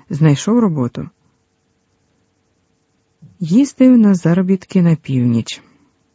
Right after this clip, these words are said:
Трохи заробив і навіть найняв собі однокімнатну квартиру. Пішли з нами. Василь знову побачив ті дві золоті птахи, що спорхнули,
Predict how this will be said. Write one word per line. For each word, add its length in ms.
Трохи 440
заробив 580
і 100
навіть 340
найняв 380
собі 400
однокімнатну 800
квартиру. 580
Пішли 420
з 100
нами. 320
Василь 280
знову 300
побачив 540
ті 160
дві 180
золоті 380
птахи, 500
що 220
спорхнули, 720